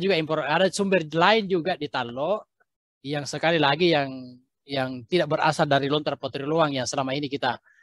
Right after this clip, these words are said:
yang tersebar di umum itu, bahwa termasuk mulai dari Karen Lorise, Roy itu sudah, sudah mem-, sudah memiliki Pak Daengang, juga Raja Taluk yang kedua, ya, eh,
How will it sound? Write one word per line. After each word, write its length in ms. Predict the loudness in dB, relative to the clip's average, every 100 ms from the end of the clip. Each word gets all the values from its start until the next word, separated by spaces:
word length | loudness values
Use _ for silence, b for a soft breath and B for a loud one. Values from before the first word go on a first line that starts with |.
| b _
yang 240 | -8 -8 -8
tersebar 400 | -8 -4 0 0
di 200 | -2 -4
umum 260 | -4 -6 -6
itu, 360 | -6 -2 0 0 -6 _ b b _ -8
bahwa 640 | -6 -2 2 2 0 -4
termasuk 520 | -8 -4 -2 -2 -4 0
mulai 280 | 4 6 8
dari 160 | 6 6
Karen 320 | 4 4 6
Lorise, 480 | 4 4 2 2 2
Roy 280 | 0 -4
itu 120 | -4 -4
sudah, 640 | -2 -2 -2 -4 -4 -8 _ _
sudah 280 | -14 -8 -6 -6
mem-, 240 | -8 -14 -12
sudah 160 | -8 -6
memiliki 320 | -4 -4 -4
Pak 100 | -6 -2
Daengang, 440 | -2 -2 -6 -10 _ b b b _
juga 400 | -8 0 0 0
Raja 160 | -2
Taluk 240 | -2 -2 -2
yang 160 | -6
kedua, 640 | -6 0 2 4 4 0 -4 -14 _ _ _ _
ya, 320 | -8 -6 -6 -8 -14 -10
eh, 1300 | -6 -4 -4 -4 -4 -4 -4 -6 -6 -6 -6 -8